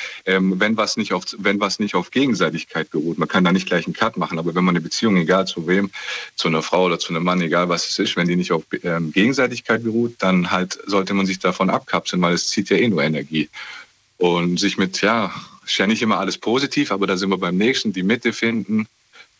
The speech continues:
Und nicht zu gut, nicht zu schlecht. Und wenn man da seine Mitte hat, dann passt's auch. Aber die erst mal zu finden. <laughs>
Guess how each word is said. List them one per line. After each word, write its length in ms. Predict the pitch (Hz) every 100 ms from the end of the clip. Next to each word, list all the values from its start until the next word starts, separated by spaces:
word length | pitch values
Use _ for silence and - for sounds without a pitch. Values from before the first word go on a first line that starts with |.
| -
Und 280 | 90 87
nicht 200 | 87 92
zu 220 | - 120 117
gut, 300 | 117 117 113
nicht 180 | 90 -
zu 200 | 110 113
schlecht. 360 | - 110 107
Und 80 | 92
wenn 100 | 92
man 100 | 95
da 160 | 101 110
seine 240 | 104 95
Mitte 260 | 104 101 98
hat, 200 | 120 104
dann 100 | 92
passt's 320 | 110 120 -
auch. 180 | 80 78
Aber 220 | 80 85
die 140 | 107
erst 200 | 98 95
mal 80 | 92
zu 140 | 90 87
finden. 380 | 101 98 76 - -
<laughs> 80 | -